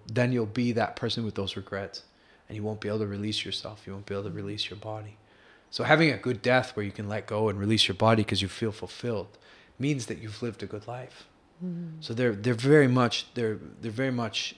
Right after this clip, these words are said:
Speaker 1: intertwined. And if you're not acknowledging, and even I would say consciously contemplating your own mortality, you're just walking around behaving as though you have, like, infinite time and, and, and, and infinite health.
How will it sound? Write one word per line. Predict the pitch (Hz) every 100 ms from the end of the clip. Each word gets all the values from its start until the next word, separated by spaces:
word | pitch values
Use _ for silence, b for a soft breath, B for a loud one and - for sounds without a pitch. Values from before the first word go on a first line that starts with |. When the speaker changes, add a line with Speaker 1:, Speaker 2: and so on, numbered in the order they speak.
| -
Speaker 1:
intertwined. | 120 107 - 143 135 95 - B B B B
And | 123
if | 123
you're | 131
not | 160 151 - - _ _ _ _ _
acknowledging, | 123 120 120 120 147 156 147 175 165 127 _ B B B _ _ _ _ _ _ _ _
and | 139 -
even | 208 170
I | 113
would | 160 156
say | 120 101 - b b -
consciously | 147 143 139 135 - 117
contemplating | - 156 165 143 110 - 98 101
your | 104 127
own | 139 135
mortality, | 120 104 131 135 131 - - - _ b b b b b b b -
you're | 127
just | 117 151 -
walking | 135 139 139
around | 131 120
behaving | 110 110 156 143 113
as | 107
though | 113
you | 117 107
have, | 123 120 110
like, | 104 101 -
infinite | 110 113 -
time | - 131 127 113
and, | 101 98 - -
and, | 104 90
and, | 110 90 95 87 _ -
and | 113 104 107
infinite | 117 110 113 -
health. | - 127 123 -